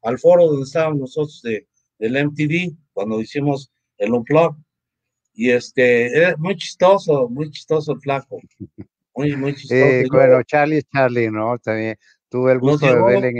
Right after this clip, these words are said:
Speaker 2: Ecuador, en el Cosquín Rock, en Perú, en algunos lados, tremendo
Speaker 1: Nos
Speaker 2: músico.
Speaker 1: llegó a
Speaker 2: ¿No llegó?
Speaker 1: estábamos tocando, estábamos tocando en el Lunapá con los Ratones.
Speaker 2: Ratones
Speaker 1: Sí, eran los
Speaker 2: Paranoicos con el
Speaker 1: Sí,
Speaker 2: Juanse.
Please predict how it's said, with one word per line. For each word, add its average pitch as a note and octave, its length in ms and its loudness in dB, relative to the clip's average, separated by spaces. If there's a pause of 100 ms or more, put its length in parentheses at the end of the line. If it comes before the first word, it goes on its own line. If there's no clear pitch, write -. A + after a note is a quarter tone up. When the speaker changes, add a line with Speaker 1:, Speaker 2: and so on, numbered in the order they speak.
Speaker 2:
Ecuador, A#2+ 840 0
en A2 140 -4
el G#2 120 -10
Cosquín A#2+ 460 -10
Rock, B2+ 440 0
en G#2+ 160 -4
Perú, A2 280 -4
en A#2 100 -6
algunos A2 420 -6
lados, G#2+ 260 0
tremendo A2+ 380 -4
Speaker 1:
Nos G2+ 60 -10 (100)
Speaker 2:
músico. D3+ 100 -2
Speaker 1:
llegó E3+ 220 2
a F3+ 200 0
Speaker 2:
¿No D3 80 2
llegó? E3+ 340 4 (200)
Speaker 1:
estábamos - 300 -2
tocando, G3+ 300 -4 (340)
estábamos F#3 260 0
tocando G3+ 320 0
en F#3 80 -2
el D#3 80 0
Lunapá D#3 560 2
con D3 160 0
los C#3 340 -6
Ratones. D#3+ 520 0 (880)
Speaker 2:
Ratones A#2 160 -2
Speaker 1:
Sí, - 160 2
eran F#3 160 2
los D#3 80 2
Speaker 2:
Paranoicos C#3 580 0
con C3 140 -2
el B2 80 -2
Speaker 1:
Sí, - 60 -6
Speaker 2:
Juanse. D#3 420 0